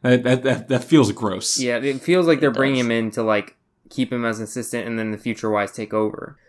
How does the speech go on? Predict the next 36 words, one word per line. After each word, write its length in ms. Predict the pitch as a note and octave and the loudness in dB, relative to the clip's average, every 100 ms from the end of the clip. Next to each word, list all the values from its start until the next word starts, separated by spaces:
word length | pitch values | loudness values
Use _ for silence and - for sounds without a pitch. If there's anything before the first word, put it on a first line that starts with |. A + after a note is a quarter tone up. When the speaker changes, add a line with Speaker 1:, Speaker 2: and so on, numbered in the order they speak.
| _ | _
Speaker 2:
That's 200 | - B2 | -4 -2
what 160 | C#3 D#3+ | 4 4
Speaker 1:
Yep, 80 | D#3+ | 4
Speaker 2:
it 60 | C3 | 4
does 180 | C3 - | 2 2
Speaker 1:
that's 100 | - | 4
Speaker 2:
feel 180 | D#3+ | 6
like, 300 | D#3+ D#3+ D#3+ - | 6 4 2 0
but 220 | B2+ - - _ _ _ | 0 -2 -18 _ _ _
hopefully 420 | C3 C3 D3 D3 | 0 0 2 4
we're 140 | C3 A2+ | 4 4
wrong. 400 | A2 A#2 C#3+ C#3+ | 4 4 2 -2
<laughs> 40 | - - _ _ _ - | -8 -18 _ _ _ -2
But 280 | A2 G#2 - _ _ | 0 0 -6 _ _
it 180 | C3 A#2 | -4 0
does 240 | C3 A#2+ | 2 2
feel 260 | - A#2+ A2 | 0 -2 0
like 200 | G#2+ G#2 | 0 -2
that, 160 | A2 G#2+ | -4 -4
abs-, 260 | G#2 - - | -6 -10 -12
absolutely. 760 | G#2+ A2 - G#2+ A2 - A2+ - _ _ | -4 -4 -4 -6 -6 -6 -8 -12 _ _
Speaker 1:
what 80 | A2+ | -20
it 80 | - | -16
feels 260 | - A#2 | -14 -12
like. 160 | - - | -12 -16
Speaker 3:
So 120 | - B2 | -2 -2
it 60 | |
said 240 | - E3 F3 | 2 4 4
they 180 | A#2 - _ | 2 0 _
brought 200 | - G#2+ | 4 6
him 100 | G#2+ | 6
in 140 | G#2 G#2 | 6 4
to, 200 | G2 F#2+ | 2 -2
like, 300 | - - B1+ - _ _ _ _ | -8 -8 -8 -10 _ _ _ _
mentor 440 | - G#2+ G2+ - G#2 | 0 4 4 2 2
Lonzo 600 | G#2 G2 G#2 G#2+ A#2 | 4 2 2 0 0